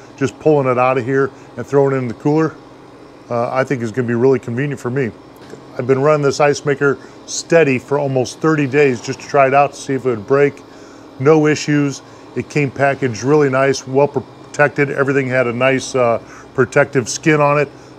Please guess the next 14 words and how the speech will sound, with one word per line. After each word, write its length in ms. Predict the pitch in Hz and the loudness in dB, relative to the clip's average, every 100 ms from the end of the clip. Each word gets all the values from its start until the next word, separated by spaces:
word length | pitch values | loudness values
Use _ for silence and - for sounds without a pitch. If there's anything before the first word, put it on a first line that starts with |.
| - | -12
I 60 | |
took 260 | 110 147 - | -4 -4 0
that 200 | 135 123 | 0 4
off. 380 | 127 127 - - - - - - | 4 2 -2 -18 -20 -20 -20 -10
I'm 240 | 123 120 | -6 -2
really 140 | 139 139 | 0 0
impressed 340 | 117 139 127 | 0 -2 0
with 100 | 120 | -10
the 60 | - | -2
quality 340 | 139 131 117 | 2 2 2
so 200 | - 135 | -2 -4
far, 380 | 110 123 120 117 - - - - | 0 2 2 0 -6 -20 -20 -18
and, 400 | 117 120 120 117 | -8 -4 -4 -2
uh, 300 | 117 113 113 | 2 4 2